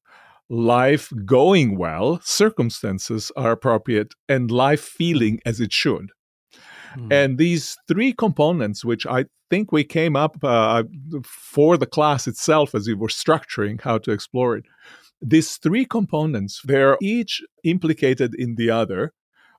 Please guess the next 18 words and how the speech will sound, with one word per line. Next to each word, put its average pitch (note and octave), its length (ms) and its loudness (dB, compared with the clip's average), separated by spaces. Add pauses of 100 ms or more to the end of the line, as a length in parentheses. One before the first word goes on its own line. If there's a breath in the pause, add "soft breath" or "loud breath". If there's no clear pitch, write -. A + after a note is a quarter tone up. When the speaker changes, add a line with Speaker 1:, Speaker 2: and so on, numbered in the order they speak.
(160)
Speaker 1:
Uh, B2+ 240 4
but C3+ 200 2
for D3 140 0
Speaker 2:
Hmm. C#3 80 0
Speaker 1:
me, E3+ 120 2
they're D3 200 4
always F#3 480 2
reminder. D3+ 500 -2
Think - 460 -4
of F3+ 400 -2 (720)
how - 200 -2
you F3 220 0
act. - 440 -14 (160)
Think F3 280 -4
of D#3+ 160 -4
the D3 380 2 (280)
emotional C3+ 560 -2
responses. A#2+ 680 -6